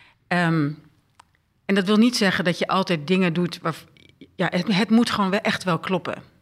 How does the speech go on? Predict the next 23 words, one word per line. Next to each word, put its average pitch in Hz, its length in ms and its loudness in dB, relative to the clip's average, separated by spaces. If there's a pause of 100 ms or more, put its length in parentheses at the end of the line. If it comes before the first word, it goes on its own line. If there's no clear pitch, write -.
(880)
Dus 185 340 0 (1700)
ja, 165 320 -2
dat 170 160 -4
heeft 190 260 0
me 185 100 0
denk 180 220 2
ik 160 220 -4 (600)
een 170 100 -8
soort, - 420 -4 (280)
eh, 147 600 -6 (120)
scherpte 220 540 -2
aangebracht 160 840 -4
van 170 420 -4 (120)
dat 180 180 -4
dit 202 140 -2
de 208 80 -2
enige 190 380 0
manier 196 440 2
is - 360 -4
om 175 480 0 (2000)
gelukkig 180 440 -4
te 151 80 -6
zijn, 131 360 -2